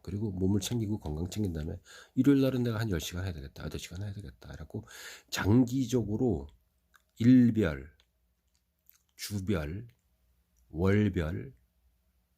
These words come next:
분기별, 반기별, 일 년별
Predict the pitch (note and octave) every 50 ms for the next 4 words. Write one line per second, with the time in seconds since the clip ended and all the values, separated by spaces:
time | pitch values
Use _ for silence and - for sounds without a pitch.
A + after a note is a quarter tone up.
0 | _ - - G2 G#2 A2+ A2 F#2+ F#2 F#2 D#2 F2 D2+ C#2 C2+ C#2 _ _ _ _
1 | _ _ _ _ _ _ _ _ _ _ _ _ _ _ _ _ _ _ _ _
2 | _ _ _ _ _ _ _ _ _ _ _ _ _ _ _ _ _ - - -
3 | F2+ G2+ G#2 G2 E2+ F#2 F2+ D2+ E2+ C#2+ C2+ C2+ - _ _ _ _ _ _ _
4 | _ _ _ _ _ - F#2+ G2+ G#2 G#2+ G#2+ G2+ G2+ F#2 F2+ F2 D2+ C#2 C#2 -